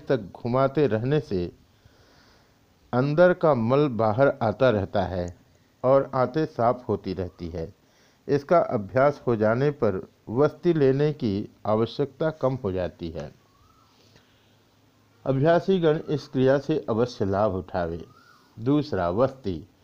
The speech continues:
वस्ति मूलाधार के समीप है। इसके साफ करने के कर्म को वस्ति कर्म कहते हैं। एक चिकनी नली को गुदा में ले जाकर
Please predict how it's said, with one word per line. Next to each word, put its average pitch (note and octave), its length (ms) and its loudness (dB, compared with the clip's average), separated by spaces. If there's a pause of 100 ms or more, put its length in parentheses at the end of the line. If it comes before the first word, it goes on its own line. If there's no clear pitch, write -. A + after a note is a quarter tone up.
(360)
वस्ति D#3 400 0
मूलाधार D3+ 640 2
के D3 180 -2
समीप B2 480 -4
है। C#3+ 260 0 (600)
इसके F3+ 380 2
साफ D3 500 0
करने C#3 320 0
के C#3+ 180 -2
कर्म C#3 380 0
को A#2 420 -2 (300)
वस्ति D#3+ 400 -2
कर्म B2+ 340 -2
कहते G2+ 400 -4
हैं। E2+ 260 -10 (720)
एक D#3 280 0 (100)
चिकनी E3 380 -4
नली D3 320 0
को D3+ 200 -2
गुदा B2+ 340 0
में A2+ 180 0
ले A#2 240 0
जाकर B2+ 580 0